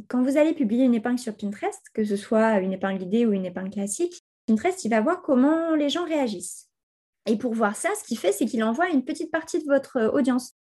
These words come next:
de vos abonnés actuels. Donc, euh, j'ai pas de stats exactes parce qu'ils ont pas communiqué dessus. Après, moi, c'est vrai qu'à force de gérer des comptes, j'ai l'impression que ça tourne autour des dix pour cent.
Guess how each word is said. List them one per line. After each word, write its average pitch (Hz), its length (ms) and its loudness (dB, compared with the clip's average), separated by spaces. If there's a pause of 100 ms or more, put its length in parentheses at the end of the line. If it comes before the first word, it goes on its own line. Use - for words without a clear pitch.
de 214 100 4
vos 220 200 4
abonnés 240 320 6
actuels. 233 420 0 (320)
Donc, 214 340 0
euh, 202 300 0
j'ai 202 180 -2
pas 320 240 -2
de 254 120 2
stats 240 280 -4
exactes 214 420 -4
parce 180 140 -8
qu'ils 202 180 -8
ont 180 60 -6
pas 190 120 0
communiqué 185 420 -2
dessus. 320 340 -4 (240)
Après, 214 380 2
moi, 240 140 6
c'est 226 140 -2
vrai 226 140 4
qu'à 214 160 0
force 226 240 -4
de 214 80 2
gérer 208 280 2
des 208 160 0
comptes, 285 340 -2
j'ai 214 280 2
l'impression 277 760 0
que 254 160 -2
ça 233 180 -4
tourne 214 260 0
autour 208 220 -2
des 240 80 -2
dix 214 160 -4
pour 214 180 -10
cent. - 200 -6